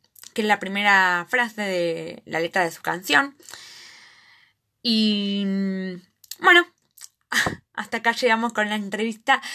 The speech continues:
Le agradecí a Rory por el tiempo. Y, bueno, él me agradeció a mí también por la entrevista, así que bueno. Eh, en cuanto al Tano Dati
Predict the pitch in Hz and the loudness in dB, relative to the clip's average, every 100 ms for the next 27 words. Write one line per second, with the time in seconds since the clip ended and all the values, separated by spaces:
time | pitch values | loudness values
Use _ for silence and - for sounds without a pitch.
0 | - - - - 208 208 208 214 214 247 | -12 -12 -12 -8 -4 -2 -2 -4 -6 2
1 | 233 220 208 202 196 185 185 196 214 254 | 4 6 2 -2 -4 -4 -4 -6 -4 -4
2 | 277 294 - - _ 180 185 220 269 311 | -4 -6 -12 -20 _ -4 -4 0 0 6
3 | 349 359 - - - - _ _ _ _ | 4 4 -2 -20 -20 -20 _ _ _ _
4 | _ - 202 190 190 185 185 185 175 180 | _ -10 -6 -6 -6 -6 -6 -8 -8 -10
5 | - _ - 175 - - _ _ _ _ | -14 _ -10 -8 -8 -12 _ _ _ _
6 | - 202 208 190 175 175 175 190 208 262 | -8 -4 2 4 4 0 0 -2 0 -2
7 | 320 359 - _ _ - 196 208 220 180 | -2 -4 -8 _ _ -10 -6 -4 -4 -4
8 | 180 175 254 - 269 226 - 214 185 175 | 0 0 0 -2 -4 -2 -2 0 2 0
9 | - _ _ - - - - - - - | -4 _ _ -20 -18 -16 -16 -20 -14 -2
10 | 214 214 208 202 202 196 196 196 240 262 | 0 2 0 0 0 -2 -4 -4 0 2
11 | 269 254 240 233 226 220 214 214 214 208 | 4 4 6 6 8 8 6 2 -4 -6
12 | 202 202 214 359 381 330 330 269 226 226 | -8 -12 0 2 4 4 4 2 0 -8
13 | 269 | -10